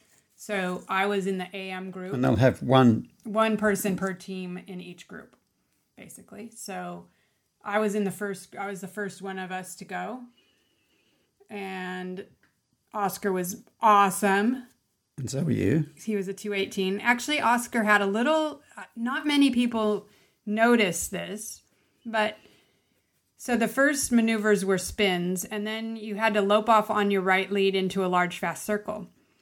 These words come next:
Speaker 1: Well, when we got into the arena, there was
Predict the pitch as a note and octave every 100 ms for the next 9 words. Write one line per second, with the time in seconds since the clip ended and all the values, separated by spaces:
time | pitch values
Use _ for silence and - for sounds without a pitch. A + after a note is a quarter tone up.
0 | _ _ _ _ - A#3 A3+ A#3 A3+ A3+
1 | A#3 C#4 B3 A#3+ A3+ A3 G3+ G3+ B3 C#4+
2 | G#3 F3 G3+ A#3+ - _ _ _ _ _
3 | _ _ _ _ A#3+ A#3+ A#3+ A#3